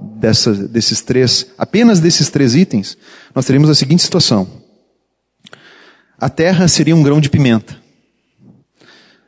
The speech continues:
Nem tô falando o que que seria nós, né? Tô dizendo a Terra. A Terra seria um grão de pimenta. Ah, o Sol, uma bola de dezesseis centímetros.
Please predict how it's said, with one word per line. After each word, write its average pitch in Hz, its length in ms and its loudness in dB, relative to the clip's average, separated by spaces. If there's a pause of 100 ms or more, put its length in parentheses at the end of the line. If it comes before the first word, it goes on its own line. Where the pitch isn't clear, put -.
(1160)
Nem 135 180 0
tô 175 120 -2
falando 131 220 0
o - 20 2
que 156 100 -4
que - 80 -6
seria 147 180 0
nós, 117 240 0
né? 110 200 -4 (280)
Tô - 80 -10
dizendo 120 220 0
a 143 60 0
Terra. 101 460 -2
A - 100 -20
Terra 131 180 0
seria 143 180 2
um 143 40 2
grão 139 160 2
de 139 80 2
pimenta. 113 480 0 (1120)
Ah, 117 760 0 (880)
o 131 120 0
Sol, 151 280 0
uma 147 140 0
bola 131 320 0
de 131 100 0
dezesseis 123 400 -2
centímetros. - 800 -2